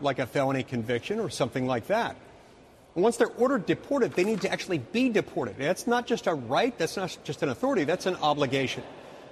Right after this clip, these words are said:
So when he fails to carry that out, that's how we end up with this mess. It's how we end up in a circumstance where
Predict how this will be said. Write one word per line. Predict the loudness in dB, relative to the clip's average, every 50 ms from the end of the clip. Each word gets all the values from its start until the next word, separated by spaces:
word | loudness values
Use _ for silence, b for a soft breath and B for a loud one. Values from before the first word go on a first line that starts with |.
| B B B 2
So | 4 6
when | 6 6 4
he | 2 0
fails | 0 2 4 6 6 6 6 4 2
to | -2 -4
carry | 2 4 4 6 6
that | 6 6 6 6
out, | 6 6 6 4 2 0 -4 -14 -16 -10 -2
that's | 0 0 0 0 -4
how | -2 2 4 4
we | 6 4 4
end | 4 4 4
up | 4 2 2 0
with | 0 0 0 0 -4 -18 -18 -20 -20 -20 -12 -4
this | -4 -4 -4 -2 0
mess. | 2 2 2 2 0 -2 -6 -10 -12 -14 -18 -20 -20 -20 -20 -20 -4
It's | 2 4
how | 6 6
we | 6 6 6
end | 4 4 4
up | 4 4 4
in | 4 4
a | 4
circumstance | 4 4 4 4 4 0 -2 0 -2 -2 -2 -2 -6 -8
where | -6 0 4 6 6 6 6